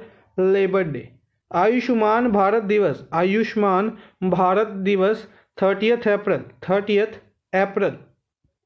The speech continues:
ਗੁਜਰਾਤ ਔਰ ਮਹਾਰਾਸ਼ਟਰ, ਗੁਜਰਾਤ ਔਰ ਮਹਾਰਾਸ਼ਟਰ ਦਾ ਫਾਊਂਡੇਸ਼ਨ ਡੇ ਫਸਟ ਮਈ ਨੂੰ। ਮਹੇਸ਼ ਬਾਲਾ ਸੁਬਰਮਨੀਅਨ ਐਮ ਡੀ ਸੀ ਈ ਓ ਬਣਾਏ ਗਏ ਕੋਟਕ ਮਹਿੰਦਰਾ ਲਾਈਫ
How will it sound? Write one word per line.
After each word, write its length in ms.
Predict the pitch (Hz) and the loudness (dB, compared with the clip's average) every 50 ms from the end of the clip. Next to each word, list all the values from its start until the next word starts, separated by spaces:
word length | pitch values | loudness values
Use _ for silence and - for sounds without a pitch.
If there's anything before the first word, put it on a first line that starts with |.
| _ _ _ _ _ _ _ _ _ - | _ _ _ _ _ _ _ _ _ -6
ਗੁਜਰਾਤ 580 | 160 196 202 175 202 202 214 214 226 262 262 - | -2 -2 -2 0 0 2 2 4 4 2 2 0
ਔਰ 200 | - 240 240 233 | 0 0 0 2
ਮਹਾਰਾਸ਼ਟਰ, 800 | 233 220 202 196 202 196 196 196 208 226 226 226 - - 151 - - 151 | 2 0 2 2 2 2 2 2 2 2 0 -2 -6 -10 -10 -10 -8 -4
ਗੁਜਰਾਤ 580 | 165 190 190 196 202 208 190 180 202 208 - - - - - - _ 202 | -4 -2 0 0 0 2 2 2 0 0 -4 -10 -18 -20 -20 -8 _ -2
ਔਰ 120 | 208 214 | 0 0
ਮਹਾਰਾਸ਼ਟਰ 840 | 208 208 202 180 196 190 196 190 196 208 233 226 - - 247 233 | 2 2 2 2 2 2 2 2 2 2 0 -2 -2 -2 -4 -2
ਦਾ 120 | 202 165 147 | 0 -2 -4
ਫਾਊਂਡੇਸ਼ਨ 800 | - - - - 185 185 190 202 196 196 185 - 233 226 226 214 | -4 -8 -6 -2 0 0 2 2 0 0 0 0 0 -2 0 2
ਡੇ 340 | 202 185 185 196 202 202 - - - _ - _ | 2 2 2 0 -2 -4 -10 -18 -20 _ -20 _
ਫਸਟ 480 | - 202 190 170 185 185 190 - 220 208 214 - _ _ _ _ _ - | -2 0 2 2 2 0 -2 -4 -6 -6 -6 -8 _ _ _ _ _ -8
ਮਈ 340 | 160 165 165 165 175 175 156 | -4 -2 -2 -2 -2 -2 -4
ਨੂੰ। 160 | 127 113 - - - _ _ _ _ _ _ _ _ _ _ _ _ _ _ _ _ _ _ _ _ _ _ _ _ _ _ _ _ - | -6 -10 -12 -18 -20 _ _ _ _ _ _ _ _ _ _ _ _ _ _ _ _ _ _ _ _ _ _ _ _ _ _ _ _ -2
ਮਹੇਸ਼ 560 | 175 185 196 170 202 208 220 240 262 254 254 | 0 0 2 2 2 4 4 2 2 0 -2
ਬਾਲਾ 460 | 208 185 175 190 190 202 214 226 240 | -2 0 0 0 2 2 2 2 0
ਸੁਬਰਮਨੀਅਨ 840 | 233 240 - 220 190 208 202 208 208 214 214 214 214 175 139 123 - - - - - _ _ | 0 -2 -4 -2 0 0 0 0 0 0 0 0 0 0 -2 -4 -8 -14 -20 -20 -20 _ _
ਐਮ 240 | 196 196 202 208 208 | -2 0 0 0 2
ਡੀ 180 | 196 247 262 226 | 2 0 0 0
ਸੀ 100 | 247 226 | -2 -4
ਈ 180 | - 214 220 | -2 0 0
ਓ 80 | 226 233 | 0 2
ਬਣਾਏ 360 | 208 214 208 202 202 202 190 | 2 2 2 2 2 2 2
ਗਏ 160 | 185 208 226 | 2 0 0
ਕੋਟਕ 580 | 226 226 - - 202 190 196 196 196 226 233 240 | 0 -4 -4 0 0 0 2 0 0 -2 0 0
ਮਹਿੰਦਰਾ 480 | 226 202 185 190 190 180 190 202 220 | 0 2 2 0 0 0 2 0 2
ਲਾਈਫ 380 | 220 214 196 185 180 190 208 | 0 0 2 2 2 2 0